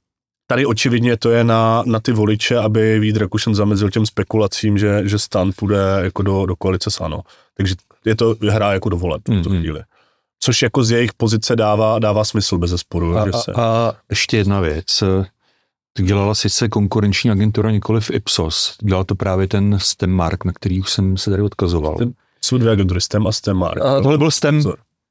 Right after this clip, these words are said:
Speaker 2: pomlčka
Speaker 1: Mark.
Speaker 2: Mark.
Speaker 1: Jo, jo, jo.
Speaker 2: Ne-, nebo teda lomítko Mark.
Speaker 1: Jo, jo, jo.
Speaker 2: Eh,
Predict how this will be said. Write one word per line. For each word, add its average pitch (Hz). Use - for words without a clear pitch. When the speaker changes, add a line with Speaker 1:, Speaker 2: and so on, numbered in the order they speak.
Speaker 2:
pomlčka 113
Speaker 1:
Mark. 117
Speaker 2:
Mark. 131
Speaker 1:
Jo, 117
jo, 104
jo. 98
Speaker 2:
Ne-, 110
nebo 113
teda 110
lomítko 107
Mark. 85
Speaker 1:
Jo, 107
jo, 87
jo. 90
Speaker 2:
Eh, 98